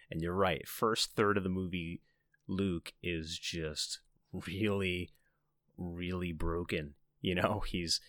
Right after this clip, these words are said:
he's still hurting really bad from feeling the guilt of, of, uh, Ben Solo turning and feeling like it was all his fault. And, uh,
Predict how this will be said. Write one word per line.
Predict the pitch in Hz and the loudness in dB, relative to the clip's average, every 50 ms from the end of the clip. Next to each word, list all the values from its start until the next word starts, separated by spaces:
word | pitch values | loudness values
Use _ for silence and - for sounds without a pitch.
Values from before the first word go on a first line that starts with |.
| - - - _ | -16 -20 -20 _
he's | - - 98 82 78 73 - - - - _ _ _ _ _ _ _ _ | -10 -6 -6 -4 0 0 0 0 0 -4 _ _ _ _ _ _ _ _
still | _ - - - - 110 104 104 101 - - | _ -2 2 6 8 8 8 6 4 0 4
hurting | - 120 104 98 90 90 85 80 80 - _ - | 6 8 8 8 6 4 2 0 -2 -8 _ -8
really | 90 92 104 110 117 127 123 | -2 0 2 6 8 8 10
bad | 98 117 113 110 95 87 85 80 | 10 10 10 10 8 8 6 2
from | - - - 90 82 78 78 78 78 76 - - _ _ _ _ _ _ _ _ _ _ _ _ _ _ | -2 -4 -2 -2 -2 0 -2 -2 -4 -6 -8 -10 _ _ _ _ _ _ _ _ _ _ _ _ _ _
feeling | - - - - 135 131 135 127 120 113 107 98 | -10 -8 0 4 6 8 10 10 10 8 8 6
the | 90 90 | 2 0
guilt | 76 104 104 107 110 107 - | 0 2 4 4 4 4 4
of, | 117 95 87 - - - | 4 2 2 0 -4 -4
of, | 95 90 85 85 85 - - - - _ _ _ _ _ _ _ _ _ - - _ | -2 -2 -2 -2 -4 -6 -6 -8 -12 _ _ _ _ _ _ _ _ _ -20 -10 _
uh, | 104 98 87 80 | -2 -2 -2 -2
Ben | - - 107 107 107 104 | 2 4 4 6 6 6
Solo | - - 117 101 95 98 95 | 6 6 6 8 8 6 4
turning | - - - 101 90 95 98 85 73 73 - - - - - - | 4 4 2 4 4 4 2 0 -2 -4 -8 -14 -20 -20 -10 -8
and | 90 87 | -8 -6
feeling | - - - 113 110 104 104 98 | -6 -2 2 4 4 4 4 2
like | 95 90 87 82 - | 2 0 -2 0 -2
it | 92 80 | -2 -2
was | 90 85 | -2 -2
all | 98 92 90 95 92 | 2 4 4 4 4
his | 85 101 104 92 - | 2 0 0 0 0
fault. | - - - 87 90 87 80 - - - - - - - - - _ _ _ - | 0 0 0 2 2 2 2 0 -4 -10 -14 -14 -20 -20 -20 -20 _ _ _ -4
And, | - 85 85 82 80 82 82 78 76 76 | -2 0 0 0 0 -2 -4 -6 -6 -4
uh, | 85 78 76 78 76 76 | -4 -4 -4 -2 -4 -6